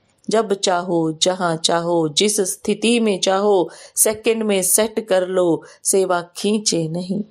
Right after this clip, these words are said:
सेकंड में फुल स्टॉप लग जाए तो सहज ही अशरीरी बन जाएंगे।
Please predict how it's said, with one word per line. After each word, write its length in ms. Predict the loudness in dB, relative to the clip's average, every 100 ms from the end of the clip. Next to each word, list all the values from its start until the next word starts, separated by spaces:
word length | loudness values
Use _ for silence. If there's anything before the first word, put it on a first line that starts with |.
| _ _ _ 0
सेकंड 340 | 0 2 0
में 180 | 2 0
फुल 220 | 2 0
स्टॉप 380 | 0 0 0 0
लग 360 | -2 0 0 0
जाए 540 | 0 2 4 4 2 -2 -18 _
तो 140 | -2 0
सहज 460 | 0 -2 0 -2 0
ही 180 | 0 0
अशरीरी 760 | 0 0 0 0 0 0 -2
बन 260 | -2 -4 -4
जाएंगे। 840 | -4 -4 -2 -2 0 -2 -4